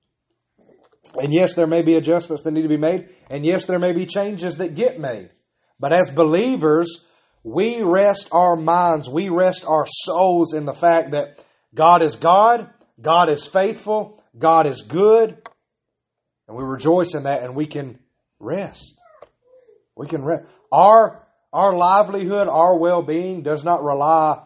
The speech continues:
on how hard we're working, or ultimately doesn't rely on how hard we're working or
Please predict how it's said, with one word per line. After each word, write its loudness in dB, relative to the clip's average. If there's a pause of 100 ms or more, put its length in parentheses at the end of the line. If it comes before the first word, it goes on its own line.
(280)
on -6 (400)
how 0
hard 2
we're -2
working, -4
or -8 (960)
ultimately 2
doesn't -4
rely -4
on -8
how 2
hard 2
we're 2
working 0
or -8